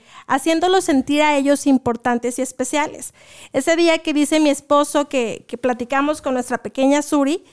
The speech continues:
y, y que le explicamos por qué nos sentíamos tristes,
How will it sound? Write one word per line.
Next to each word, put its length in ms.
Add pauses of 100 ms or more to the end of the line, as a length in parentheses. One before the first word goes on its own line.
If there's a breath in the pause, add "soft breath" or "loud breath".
(440 soft breath)
y, 420
y 60
que 120
le 80
explicamos 600
por 160
qué 140
nos 160
sentíamos 640
tristes, 560